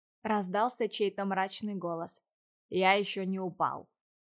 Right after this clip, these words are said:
От позорного визга я удержалась только потому, что прикусила язык и закричать не смогла просто физически.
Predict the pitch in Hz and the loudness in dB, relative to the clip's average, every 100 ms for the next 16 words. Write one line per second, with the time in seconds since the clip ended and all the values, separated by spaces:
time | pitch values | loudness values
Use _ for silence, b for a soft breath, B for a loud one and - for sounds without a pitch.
0 | _ 294 247 - 262 226 240 233 233 226 | _ 6 6 6 4 4 0 0 0 0
1 | 262 233 214 214 208 196 202 214 208 202 | -2 4 6 6 2 0 0 2 2 0
2 | - 202 185 196 190 190 208 254 - 196 | 0 0 0 -2 -4 -2 -2 -2 -2 -2
3 | 196 190 208 - 202 202 196 190 254 233 | -2 0 -2 0 0 0 -2 -2 2 2
4 | 202 190 185 214 202 202 - 190 185 175 | 2 -2 -4 -2 -2 -4 -2 0 0 -2
5 | 170 196 - 226 226 175 165 170 - 185 | -2 -2 -4 -6 -4 -4 -4 -6 -6 -10